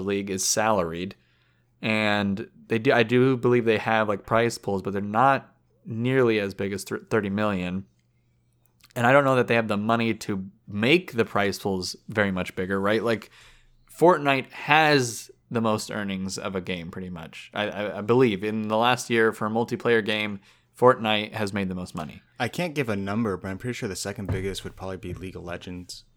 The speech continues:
Speaker 1: Right, and I think League of, e-, either League of Legends or Dota two, and I think those, their numbers are still quite a bit smaller.
Speaker 2: Do you know who owns Dota two? What company?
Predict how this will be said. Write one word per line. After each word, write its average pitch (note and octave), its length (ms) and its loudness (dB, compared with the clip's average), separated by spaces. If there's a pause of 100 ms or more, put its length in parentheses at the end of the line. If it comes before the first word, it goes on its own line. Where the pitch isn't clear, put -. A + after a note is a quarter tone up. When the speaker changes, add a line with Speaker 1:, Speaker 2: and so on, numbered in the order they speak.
(880)
Speaker 1:
Right, A#2 280 0
and B2 160 2
I C3 60 8
think C#3 220 2
League C#3+ 160 8
of, C3+ 200 6
e-, D#3 180 10
either F3+ 240 10
League F3+ 180 10
of E3+ 60 8
Legends D3 340 6
or A#2 80 6
Dota G#2+ 280 6
two, E2 340 -6
and G#2+ 100 0
I A#2 60 4
think C3 240 -2
those, C#3 380 2
their C3+ 160 2
numbers C3+ 340 4
are A2+ 80 2
still A#2+ 600 4
quite B2 280 4
a - 20 6
bit G2+ 220 -2
smaller. G2+ 640 -2
Speaker 2:
Do B2 80 0
you C3+ 160 2
know D3 200 0
who C3+ 240 0
owns G#2+ 300 -4
Dota G#2+ 280 -4
two? G#2 260 -4
What G#2 260 -10
company? G#2+ 380 -12